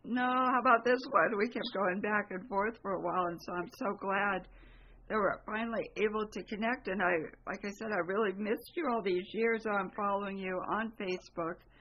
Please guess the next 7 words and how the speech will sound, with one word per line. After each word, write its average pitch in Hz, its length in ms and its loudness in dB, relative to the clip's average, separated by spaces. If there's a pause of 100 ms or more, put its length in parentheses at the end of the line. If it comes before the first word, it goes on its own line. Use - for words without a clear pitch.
(520)
and 175 100 -12
seeing 196 240 0
everything 196 480 2
you 190 160 -2
do, 196 400 0 (600)
and, 185 440 -2
um, 180 320 -2